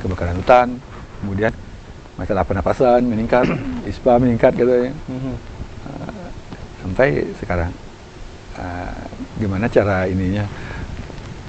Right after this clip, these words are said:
Speaker 1: pencegahannya itu mungkin yang perlu.
Speaker 2: Mm-hmm.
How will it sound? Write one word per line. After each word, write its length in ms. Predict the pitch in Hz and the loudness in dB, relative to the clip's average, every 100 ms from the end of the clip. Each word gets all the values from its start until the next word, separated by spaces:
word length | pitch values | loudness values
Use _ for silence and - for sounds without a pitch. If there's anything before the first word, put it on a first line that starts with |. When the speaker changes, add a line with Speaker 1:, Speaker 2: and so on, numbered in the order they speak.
| - - - - | -12 -12 -12 -4
Speaker 1:
pencegahannya 800 | 101 92 92 92 87 87 92 85 | 0 2 2 2 2 0 0 0
itu 160 | 85 - | -2 -2
mungkin 300 | 110 80 - - - - | -2 -2 -4 -8 -10 -4
yang 240 | 104 131 | -2 0
perlu. 320 | 90 87 90 95 - - | 0 0 0 -2 -6 -6
Speaker 2:
Mm-hmm. 220 | 139 127 | -4 -4